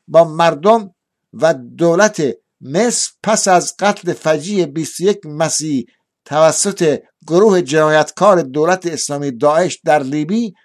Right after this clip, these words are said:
ابراز همبستگی کرد. منابع نزدیک به رئیس جمهور فرانسه گفتند که در پی این فاجعه،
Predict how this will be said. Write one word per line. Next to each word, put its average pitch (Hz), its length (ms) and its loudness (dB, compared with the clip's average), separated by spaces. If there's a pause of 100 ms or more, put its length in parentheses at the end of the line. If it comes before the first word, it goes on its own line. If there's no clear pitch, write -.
(420)
ابراز 160 460 2
همبستگی 139 840 -4
کرد. - 280 -18 (720)
منابع 135 420 0
نزدیک 156 580 -2
به 180 120 2
رئیس 165 220 0
جمهور 180 260 -4
فرانسه 147 460 -2
گفتند 175 420 -2
که 220 220 -2 (340)
در 160 160 6
پی 180 240 -2
این 190 280 -4
فاجعه، 151 840 0